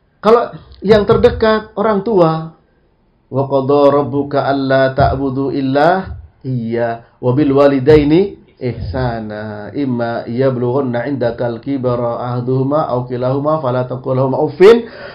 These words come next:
wa la tanharhuma, wa qul lahuma qawlan karima." Allah tidak menyuruh kecuali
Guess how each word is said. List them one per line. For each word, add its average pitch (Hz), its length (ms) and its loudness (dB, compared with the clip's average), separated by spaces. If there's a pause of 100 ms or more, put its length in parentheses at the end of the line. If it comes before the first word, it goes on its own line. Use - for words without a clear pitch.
(120)
wa 110 80 -2
la 107 160 -4
tanharhuma, 160 720 4
wa 127 160 2
qul 123 80 -2
lahuma 123 400 0
qawlan 143 480 0
karima." 165 640 2 (1300)
Allah 175 320 4
tidak 160 320 2
menyuruh 156 480 4
kecuali 156 320 2